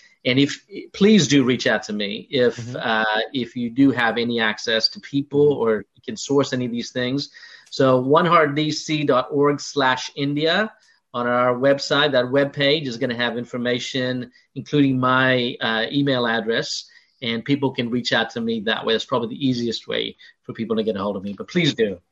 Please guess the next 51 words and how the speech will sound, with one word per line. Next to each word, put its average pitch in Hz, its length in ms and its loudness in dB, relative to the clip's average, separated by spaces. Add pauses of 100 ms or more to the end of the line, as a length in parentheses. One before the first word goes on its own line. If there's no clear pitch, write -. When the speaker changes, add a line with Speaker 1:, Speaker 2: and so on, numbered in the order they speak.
(360)
Speaker 2:
And 143 300 -2
that 190 120 8
was 123 160 0
really 147 360 6
interesting 127 380 0
what 107 140 0
you 107 80 -4
said, 113 220 2
because 110 240 0
in 117 180 2
most 139 260 0
cases, 131 480 0
for 113 140 -2
people 117 340 -2
who 104 160 0
have 98 120 -2 (360)
heard 135 300 6
of 110 120 -2
scenarios 110 520 0
like 101 180 0
this, 104 260 -2 (340)
actually 131 480 0
sending 127 400 -2
financial 123 560 0
resources 107 520 -2
to 110 100 0
buy 101 200 0 (100)
in 98 120 -8
country 131 420 -2
tends 151 360 -4
to 123 80 2
be 113 140 2
a 104 60 0 (120)
better 113 160 4
stewardship 113 600 -2
model 110 400 0
because 101 440 -2
you 110 100 0
can 107 160 -2
usually 104 320 -2
get 95 160 -2
it 98 160 -4
cheaper. 107 240 0
You 101 140 0
don't 95 160 -6
have - 80 -8
to 101 140 -10
pay 101 100 2
the 95 100 -4
shipping 101 500 -2
and 90 100 -4